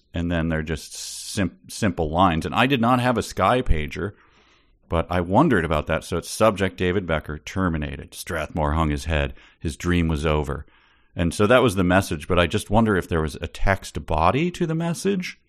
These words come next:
after that from Hulo, like, uh, "Yeah, so, um, you know, that's pretty much it, but, uh, <laughs> great day in here's Seville. Uh, it's hot, though. How are you? What's happening in the note?" <laughs>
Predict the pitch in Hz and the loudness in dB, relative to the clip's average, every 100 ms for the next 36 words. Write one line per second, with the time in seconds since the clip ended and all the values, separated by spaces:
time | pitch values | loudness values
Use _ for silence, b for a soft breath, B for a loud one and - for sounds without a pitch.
0 | _ - 82 101 143 151 165 - - 127 | _ -2 0 0 0 0 0 -2 -2 -2
1 | 110 123 131 127 143 95 82 90 82 78 | 2 4 6 4 4 2 0 0 0 -2
2 | b b b b b b b 151 175 135 | b b b b b b b 6 6 6
3 | - 120 117 113 110 107 98 - _ _ | 6 6 6 6 6 4 -4 -12 _ _
4 | _ 170 156 147 - 120 117 - 139 143 | _ 2 2 2 -4 -6 -4 2 4 4
5 | 143 113 131 - 113 104 - 110 101 101 | 4 2 2 0 -4 -2 -2 0 -2 -2
6 | - _ - _ - - - 113 120 123 | -8 _ -20 _ -20 -20 -6 2 2 4
7 | 123 123 117 113 110 - - - 107 107 | 4 6 4 2 -2 -6 -12 -6 2 4
8 | 131 139 104 101 98 98 - 101 104 87 | 6 6 4 2 0 -2 -10 -8 -6 -8
9 | 73 78 104 151 - 120 90 71 69 80 | -8 2 6 6 6 4 6 4 0 0
10 | 175 196 208 247 143 - 170 202 190 156 | 2 4 4 6 6 4 4 4 6 6
11 | - 147 131 127 120 - 135 - 113 | 6 6 6 6 4 4 -2 -2 -6